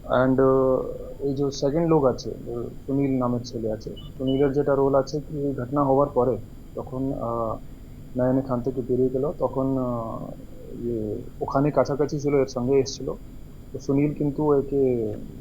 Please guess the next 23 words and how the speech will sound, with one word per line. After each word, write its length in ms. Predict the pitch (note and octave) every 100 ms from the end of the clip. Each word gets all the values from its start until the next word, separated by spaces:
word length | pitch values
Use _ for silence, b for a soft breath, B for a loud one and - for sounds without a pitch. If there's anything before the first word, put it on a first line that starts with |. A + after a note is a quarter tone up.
| A2
যে 260 | A2+ G#2 - - - - - - - - - -
নয়ন 240 | C3+ D3+ C#3+
আছে, 280 | B2+ F3 - - - - - - - -
ওকে 260 | C3 B2 B2+
তারপরে 420 | B2+ A#2 B2+ B2+
শেল্টার 340 | B2+ A#2 B2+
দিয়েছে, 340 | C3+ C#3 C3+ A3+ -
সেটার 280 | - B2 B2+
জন্য 380 | C3 C3+ C3+ - - B2
একেও 460 | A#2 C3 C3+ C3+ B2+
আমরা 200 | B2 C3
অ্যারেস্ট 300 | B2+ C3 -
করেছি 300 | B2+ A#2+ C3
কনস্পিরেসিতে। 680 | B2+ B2 C3 B2 C3 B2+ E3+ - - - - - - - - - - - - -
এটা 180 | C#3+ D#3
ছাড়া 280 | - C#3+ D#3
দুজনকে 520 | C#3 C#3 D3+ C3 D#3
আমরা, 180 | C3+ D3
আহ, 760 | D3 - - B2 A#2 A#2 A2 - - - -
ফার্দার 260 | B2 B2+ C3
ডিটেইন 280 | C3 C3+ C3+
করে 180 | C3+
রেখেছি। 420 | B2 A#2 C3+ C3+